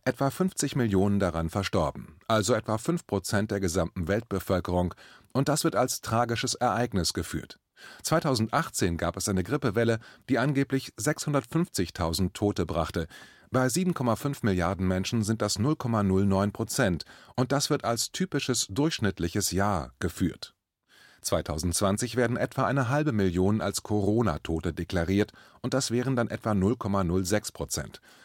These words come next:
Diese null Komma null sechs Prozent, die definitiv nicht als Übersterblichkeit bezeichnet werden können, die werden jetzt als Begründung missbraucht, alles zu schließen,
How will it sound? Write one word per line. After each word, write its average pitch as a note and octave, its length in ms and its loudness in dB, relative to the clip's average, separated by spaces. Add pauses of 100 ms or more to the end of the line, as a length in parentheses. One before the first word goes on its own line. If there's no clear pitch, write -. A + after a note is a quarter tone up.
(240)
Diese E3 240 2
null F#3+ 140 4
Komma A#2 240 0
null G2 160 2
sechs - 240 -2
Prozent, G2+ 560 -2
die G#2+ 120 -2
definitiv B2+ 600 -2
nicht - 260 -4
als F2+ 160 -2
Übersterblichkeit F2 920 -2
bezeichnet F2+ 500 -2
werden F#2 240 2
können, G#2 340 2 (400)
die D3 180 2
werden D3+ 220 4
jetzt A#2 280 0
als A2 160 -4
Begründung G#2 500 2
missbraucht, F#2 600 0
alles A2 260 0
zu B2 140 -2
schließen, C3 480 -2